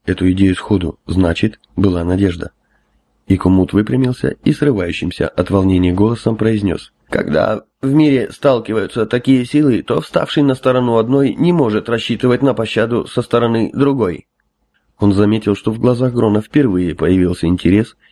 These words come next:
и уже почти не сомневаясь в успехе, продолжил: "Полторы луны назад ко мне пришел человек,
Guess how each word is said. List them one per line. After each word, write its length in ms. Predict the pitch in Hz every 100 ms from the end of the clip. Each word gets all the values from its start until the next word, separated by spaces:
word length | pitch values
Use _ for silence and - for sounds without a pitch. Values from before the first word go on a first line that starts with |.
| -
и 120 | 127
уже 240 | 139 135
почти 340 | 135 135 - 143
не 140 | 143
сомневаясь 580 | - 139 139 104 87 -
в 60 |
успехе, 380 | 98 - 131 -
продолжил: 600 | - 113 104 90 87 - _ _ -
"Полторы 560 | 127 117 120 131 117
луны 300 | 107 131 131
назад 380 | 123 123 135 -
ко 100 | 101
мне 180 | 101 98
пришел 360 | 98 - 107
человек, 500 | 92 107 95 107 120